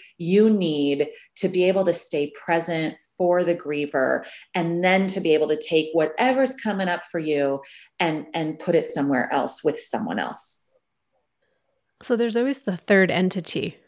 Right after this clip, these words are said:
Speaker 2: when I think about companies, particularly bigger companies, H R, human resources. And so what, what do you see their role,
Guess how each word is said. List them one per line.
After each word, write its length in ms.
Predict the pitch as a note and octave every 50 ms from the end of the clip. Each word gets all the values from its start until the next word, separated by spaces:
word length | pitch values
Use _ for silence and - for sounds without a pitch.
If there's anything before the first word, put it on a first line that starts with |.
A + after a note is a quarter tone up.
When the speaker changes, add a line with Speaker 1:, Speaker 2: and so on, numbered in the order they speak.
| _ _ -
Speaker 2:
when 120 | G3+ F3+
I 80 | F3 F3
think 220 | - G3 F3 E3+
about 300 | F3 - E3+ D#3 - -
companies, 480 | - G#3+ G3+ E3 E3+ D#3+ D#3+ E3 F3 -
particularly 520 | - G#3+ F#3+ - F#3+ G3 F3+ E3+ E3 E3
bigger 380 | D#3+ - - F#3+ E3+ D#3+ D#3 D#3
companies, 720 | - - D#3 D3+ - - D#3 D#3 D3 C#3 - - - - _ _ -
H 260 | - G3+ F3+ - -
R, 280 | E3 - - - E3+ - - _ _
human 280 | - A3 G3+ F#3+ F3
resources. 720 | E3 E3 E3 - - - - - - - - - - - -
And 220 | - G3+ G3 G3
so 400 | G3 - G3 F#3+ F#3 F#3 F#3 F#3
what, 400 | F3 - F#3+ G3+ A3+ A#3 A3+ -
what 160 | B3 A3 B3 B3
do 80 | C#4
you 160 | C#4+ D#4 E4
see 400 | D#4 - - - G#3 G3+ G3+ G3+
their 340 | F#3 E3 F3+ F3+ F#3 F#3+ F#3
role, 600 | F3 E3 G3 A3 A#3 A#3 A3 A3 A3 A3 A3+ A3